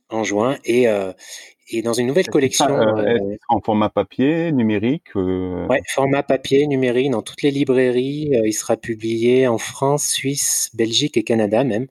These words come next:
Speaker 2: Ah, bravo.
Speaker 1: Euh, donc voilà, c'est, c'est chouette. Euh, alors j'ai, j'ai écrit plusieurs e-books, hein, depuis quelques années, mais c'est toujours chouette d'avoir un vrai livre, enfin,
Speaker 2: Ouais.
Speaker 1: guillemets, un vrai livre auto,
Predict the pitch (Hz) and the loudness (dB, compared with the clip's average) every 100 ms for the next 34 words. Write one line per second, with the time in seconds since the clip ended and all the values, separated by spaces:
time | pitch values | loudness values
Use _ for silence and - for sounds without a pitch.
0 | - 80 87 87 78 87 120 95 98 98 | -10 -10 -10 -8 -8 -8 -10 -8 -6 -6
1 | 98 98 98 98 98 - - - _ - | -4 -4 -4 -4 -6 -10 -20 -20 _ -14
2 | 101 104 101 147 - 107 101 101 98 - | -2 0 2 0 0 2 2 2 0 -2
3 | 104 - 135 147 _ - 107 101 98 95 | -4 0 0 0 _ -4 -2 -2 -4 -4
4 | 95 92 98 95 101 104 113 131 101 104 | -8 -10 -14 -20 -8 -2 0 0 -4 -10
5 | 107 120 - 135 - 143 139 131 131 151 | 0 0 0 -6 -2 2 2 2 0 0
6 | 156 117 113 110 110 - 110 120 160 131 | 0 -4 -6 -8 -6 -2 0 0 0 -2
7 | 113 127 131 - 139 120 107 104 98 98 | -4 -4 -4 -2 0 2 4 2 0 0
8 | 113 123 123 101 95 95 78 78 76 110 | 2 0 -2 -2 -4 -4 -6 -6 -4 -4
9 | 110 98 92 117 123 120 - - | -4 -4 0 2 2 2 0 0